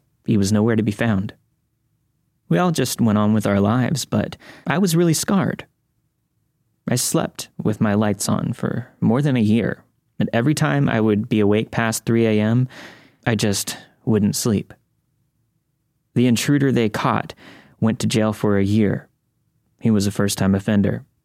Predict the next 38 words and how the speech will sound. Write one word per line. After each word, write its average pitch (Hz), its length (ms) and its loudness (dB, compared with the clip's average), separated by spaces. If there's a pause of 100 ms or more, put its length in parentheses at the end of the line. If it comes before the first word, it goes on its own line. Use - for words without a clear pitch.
(200)
and 120 60 0
he's 110 100 2
now 104 220 2
in 101 40 0
a 98 60 2
rehab 101 380 0
program. - 520 -6 (920)
He - 100 -4
sent 185 240 2
us 180 140 0
a 117 40 2
letter 107 360 2
or 101 80 0
two, - 400 -4 (320)
with 143 160 0
our 107 100 0
consent, 104 540 -4 (680)
and 120 160 0
we 123 280 2 (100)
kind 160 300 2
of 151 120 0
feel 139 240 -2
bad 113 320 -2
for 101 120 -4
him. - 360 -6 (480)
He - 160 -2
was 110 280 0
traumatized 107 800 0
as 104 100 0
well. 107 360 -2 (800)
But 110 120 0
half 120 180 0
a 123 60 2
year 120 200 2
ago, 101 220 2
we 101 120 2
heard 107 280 0
that 98 240 -2